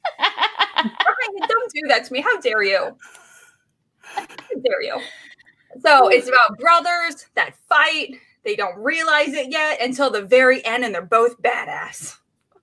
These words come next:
<laughs> I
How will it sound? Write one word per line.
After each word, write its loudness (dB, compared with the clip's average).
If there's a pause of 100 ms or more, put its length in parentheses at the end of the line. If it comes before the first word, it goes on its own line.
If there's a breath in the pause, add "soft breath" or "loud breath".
(180 loud breath)
<laughs> - (1800 loud breath)
I -4